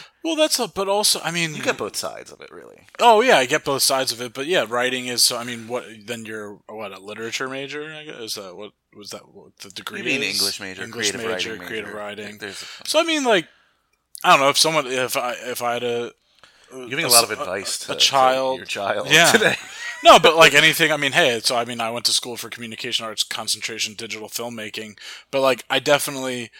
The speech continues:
Speaker 1: should have done more of, like, overall media studies and that, that kind of, you know, like, world of it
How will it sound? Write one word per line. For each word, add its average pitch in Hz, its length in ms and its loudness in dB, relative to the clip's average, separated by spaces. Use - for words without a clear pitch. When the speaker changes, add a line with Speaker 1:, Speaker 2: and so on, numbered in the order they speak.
Speaker 1:
should 135 240 0
have 127 120 -2
done 120 300 -2
more 117 480 -4
of, 104 180 -10
like, 107 380 -6
overall 113 880 -4
media 123 600 -4
studies 156 960 0
and 117 160 -10
that, 113 180 0
that 117 280 -4
kind 123 320 -6
of, 127 500 -6
you 143 160 -12
know, 123 280 -6
like, 123 140 -4
world 131 360 -2
of 131 140 -6
it 143 240 -2